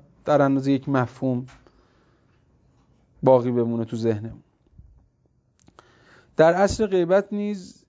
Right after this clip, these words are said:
این ضرورت تازه مضاعفه. اولاً حکومت که باید اتفاق بیفته. پیامبر اومدن در مدینه،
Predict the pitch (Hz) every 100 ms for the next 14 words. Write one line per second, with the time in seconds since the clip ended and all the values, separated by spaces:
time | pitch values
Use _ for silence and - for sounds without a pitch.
0 | _ 160 180 170 156 143 143 139 139 185
1 | 196 160 139 165 175 139 120 120 120 113
2 | 113 - _ _ _ _ - 160 196 185
3 | 160 - 160 180 180 185 165 156 147 131
4 | - 131 120 107 87 - - - 139 135
5 | 139 139 127 127 117 104 113 113 117 113
6 | 117 139 180